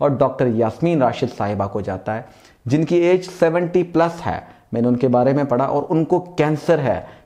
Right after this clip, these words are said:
केमोथेरेपी वगैरह कुछ कहते हैं, वो उनकी चल रही है, इलाज हो रहा है, मतलब शदीद दर्द से वो गुजर रही है। उसके बावजूद वो ग्राउंड पर खड़ी है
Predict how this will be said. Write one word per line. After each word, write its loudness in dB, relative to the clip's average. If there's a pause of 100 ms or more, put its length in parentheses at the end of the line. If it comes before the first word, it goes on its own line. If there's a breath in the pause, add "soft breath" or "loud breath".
केमोथेरेपी 0
वगैरह 4
कुछ -2
कहते 2
हैं, 2
वो 4
उनकी 2
चल 0
रही 4
है, 4
इलाज 2
हो 2
रहा 0
है, -8 (360 loud breath)
मतलब 2
शदीद 0
दर्द 2
से -4
वो 2
गुजर 0
रही 2
है। 4
उसके -2
बावजूद 2
वो 2
ग्राउंड 2
पर 0
खड़ी 2
है 0